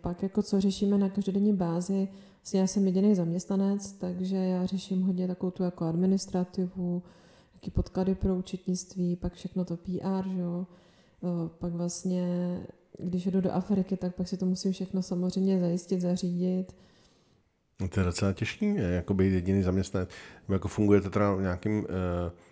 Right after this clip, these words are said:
Speaker 2: dalším, eh, řekněme, módu s, eh, nějakou, eh, s nějakými dobrovolníky, nebo, protože
Speaker 1: Ano,
Speaker 2: to
Speaker 1: ano.
Speaker 2: množství těch aktivit, který
Speaker 1: No.
Speaker 2: zajišťujete, je
Speaker 1: Mm.
Speaker 2: prostě relativně velký.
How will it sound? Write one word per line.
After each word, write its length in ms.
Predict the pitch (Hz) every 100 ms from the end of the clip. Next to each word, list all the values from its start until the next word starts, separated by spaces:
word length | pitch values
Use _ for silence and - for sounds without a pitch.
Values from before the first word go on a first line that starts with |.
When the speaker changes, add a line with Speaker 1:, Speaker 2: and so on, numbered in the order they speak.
| - _ 95
Speaker 2:
dalším, 560 | 87 - - 98 95
eh, 220 | - 95
řekněme, 600 | 87 87 98 95 95 92 90 - _ 95
módu 460 | 92 87 90 92
s, 180 | 87 -
eh, 260 | 95 90 87
nějakou, 600 | 85 - 101 92 90 - 85 82
eh, 40 | 80
s 40 |
nějakými 260 | 82 85 92
dobrovolníky, 720 | 87 90 92 95 95 90 95
nebo, 380 | 92 90 92 92 - - -
protože 220 | 95 104
Speaker 1:
Ano, 260 | 98 190 180
Speaker 2:
to 60 |
Speaker 1:
ano. 80 | 170
Speaker 2:
množství 340 | 107 98 113 110
těch 200 | 117 -
aktivit, 380 | - 104 98
který 180 | - 101
Speaker 1:
No. 200 | 190 185 143
Speaker 2:
zajišťujete, 560 | 98 95 - 98 98 98
je 80 |
Speaker 1:
Mm. 60 | 95
Speaker 2:
prostě 260 | 107 - 101
relativně 440 | 98 95 107 107
velký. 460 | 120 165 - 143